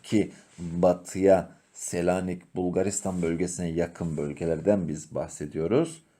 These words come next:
Doğru cevap E seçeneğidir. Yirminci sorumuz arkadaşlar ve son sorumuz.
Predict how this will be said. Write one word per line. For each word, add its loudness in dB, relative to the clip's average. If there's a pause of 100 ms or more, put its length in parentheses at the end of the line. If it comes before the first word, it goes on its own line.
(240)
Doğru 2
cevap 2 (140)
E -6
seçeneğidir. -18 (400)
Yirminci 2
sorumuz 6
arkadaşlar 6
ve 2
son 4
sorumuz. 0